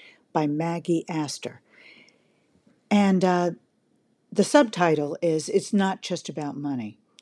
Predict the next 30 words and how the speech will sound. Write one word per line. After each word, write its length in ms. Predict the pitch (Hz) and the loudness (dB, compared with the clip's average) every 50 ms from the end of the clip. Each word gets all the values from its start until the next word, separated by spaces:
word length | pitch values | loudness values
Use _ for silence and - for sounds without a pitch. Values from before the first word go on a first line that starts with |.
| _ _ _ _ _ _ _ _ _ _ _ _ _ _ _ _ _ _ _ - | _ _ _ _ _ _ _ _ _ _ _ _ _ _ _ _ _ _ _ -12
Quote, 420 | - - 233 208 185 180 180 - - | 0 4 4 4 4 2 0 0 2
"That 240 | 220 240 247 220 | 2 2 2 4
brings 300 | - 226 240 233 214 202 | 4 4 4 4 4 2
us 160 | 202 185 185 - | 2 0 -2 -4
to 140 | - 190 151 | -6 -6 -6
the 80 | 151 | -4
bigger 320 | 127 175 170 175 165 170 160 | -2 0 0 0 0 0 -2
issue. 460 | 147 147 139 - - 123 113 - 127 _ _ _ _ _ | -2 -4 -8 -10 -12 -12 -14 -14 -16 _ _ _ _ _
This 200 | - 202 190 - | -4 -4 -2 -4
is 160 | 196 165 135 | -6 -10 -8
not 420 | 147 156 165 185 202 226 233 - 220 | -8 -8 -6 -4 -4 -4 -6 -8 -10
really 400 | 165 180 208 208 202 196 190 185 | -4 -2 -2 0 0 0 -2 -2
a 60 | 180 | -2
debate 380 | 151 151 139 123 170 180 175 156 | -4 -6 -6 -4 -4 -2 -2 -4
about 320 | 135 139 143 139 - - | -4 -6 -6 -6 -8 -8
fiscal 340 | - 175 160 - - - 156 | -8 -10 -10 -8 -8 -10 -10
policy. 640 | - - 175 175 180 175 160 - - - 113 120 - _ - - - - - _ - | -10 -8 -8 -6 -6 -6 -8 -8 -10 -12 -12 -12 -14 _ -20 -20 -20 -20 -16 _ -8
It's 140 | 208 - | -6 -4
about 260 | 202 170 196 180 165 175 | 0 0 0 0 0 -2
whether 280 | 185 180 175 170 165 | -2 -2 -2 -2 -4
higher 420 | 151 - - 196 208 226 226 226 226 | -6 -6 -4 -2 -2 -2 -2 0 -2
education 800 | 220 214 - 220 220 - - 202 196 185 - - - 151 147 143 | -2 -2 -4 -6 -8 -4 -2 0 0 0 -2 -4 -6 -6 -6 -6
should 240 | - - 190 156 | -4 -2 -2 -2
be 160 | - 165 156 143 | 0 0 0 0
a 60 | 139 | -2
commodity 800 | - - - 156 143 143 147 165 180 196 202 190 233 233 247 - _ _ _ _ _ | -4 -10 -12 -8 -4 -4 -4 -4 -4 -4 -4 -4 -4 -6 -6 -10 _ _ _ _ _
or 220 | - - 175 165 | -2 -2 0 0
a 40 | 147 | -2
public 420 | 139 - - - 147 - 170 156 - | -4 -6 -6 -6 -4 -4 -6 -8 -8
service." 640 | - - 143 120 113 104 - - - - - - | -8 -6 -6 -6 -6 -8 -14 -18 -18 -18 -18 -18